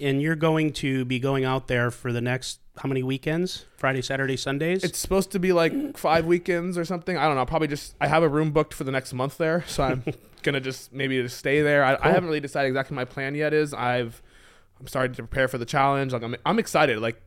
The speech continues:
Speaker 2: to be honest, like, I'm kind of, I feel like we both talked. We both talked some shit. We both had some fun. We
Speaker 1: Yeah.
Speaker 2: both got upset, whatever you wanna call it. And, like, now we're gonna play.
Speaker 1: Well, and, and maybe it's a bad read, but watching body posture and mannerisms, he seems really upset.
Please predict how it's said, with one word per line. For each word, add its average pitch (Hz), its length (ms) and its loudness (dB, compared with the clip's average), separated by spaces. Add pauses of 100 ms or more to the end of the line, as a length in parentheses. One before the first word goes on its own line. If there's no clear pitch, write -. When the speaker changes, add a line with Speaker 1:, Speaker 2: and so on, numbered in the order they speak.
Speaker 2:
to - 80 -10
be 160 80 -2
honest, 160 320 0
like, 139 120 -2
I'm 131 300 -8
kind 170 200 -4
of, 147 180 -6 (720)
I 139 80 -2
feel 170 220 0
like 156 240 2 (200)
we 139 140 -4
both 135 240 0
talked. 160 400 0 (140)
We 135 40 -10
both 131 140 0
talked 139 240 2
some 143 100 -6
shit. 170 300 2
We 135 80 -2
both 127 200 0
had 123 180 -4
some 127 100 -12
fun. 143 300 -2
We 131 80 -2
Speaker 1:
Yeah. 123 100 0
Speaker 2:
both 107 100 -2
got 120 140 -2
upset, 139 380 0
whatever 127 220 0
you 127 60 -2
wanna 123 140 -6
call 143 240 0
it. 190 180 -2 (120)
And, 127 120 -8
like, 127 220 -4 (320)
now 117 160 -2
we're 135 120 0
gonna 131 160 -4
play. 143 200 -2
Speaker 1:
Well, 147 460 4
and, 156 300 2
and 147 260 0
maybe 156 260 2
it's 156 140 -2
a 127 60 -2
bad 123 260 2
read, 110 320 -2
but 110 220 -2
watching 117 460 -2
body 107 340 -4
posture 104 640 -6
and 98 340 -4
mannerisms, 101 640 -6
he 123 140 -6
seems 143 260 -4
really 123 280 -2
upset. - 500 -12